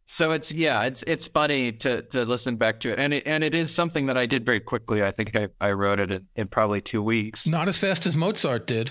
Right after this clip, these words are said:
Speaker 1: No, that's <laughs> true. That's true. Um, and then, uh, well, you know, it, it, it suits, suits the piece in a way, um, because it is kind of this very tossed off thing.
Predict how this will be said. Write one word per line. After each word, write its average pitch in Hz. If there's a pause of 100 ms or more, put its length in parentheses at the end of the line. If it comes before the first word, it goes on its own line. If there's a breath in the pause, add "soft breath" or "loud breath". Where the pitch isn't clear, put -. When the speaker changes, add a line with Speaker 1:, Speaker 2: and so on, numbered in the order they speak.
(140)
Speaker 1:
No, 185
that's 156
<laughs> 160
true. 147
That's 123
true. 123
Um, 117 (880 loud breath)
and 139
then, 139
uh, 120 (240)
well, 143 (300)
you 147
know, 123
it, 131
it, 170
it 185
suits, -
suits -
the 156
piece - (200)
in 123
a 117
way, 92 (280)
um, 113
because 120
it 123
is 120
kind 123
of 104
this 107
very 110
tossed 110
off 98
thing. 98